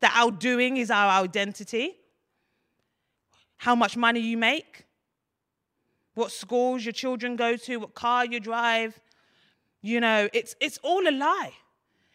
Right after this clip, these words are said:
It, we get to a stage, if you look around, Christian or not, we're all, uh, we're just more fortunate that we know the Father. But actually, if you look outside, you hear the whispers of people actually that, "I'm still searching, I'm still seeking for more."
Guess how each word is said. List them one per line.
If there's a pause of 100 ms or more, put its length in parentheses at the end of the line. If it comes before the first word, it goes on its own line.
(180)
It,
we
get
to
a
stage,
if
you
look
around,
Christian
or
not,
we're
all, (320)
uh,
we're
just
more
fortunate
that
we
know
the
Father.
But
actually, (200)
if
you
look
outside,
you
hear
the
whispers
of
people
actually
that, (560)
"I'm
still
searching,
I'm
still
seeking
for
more."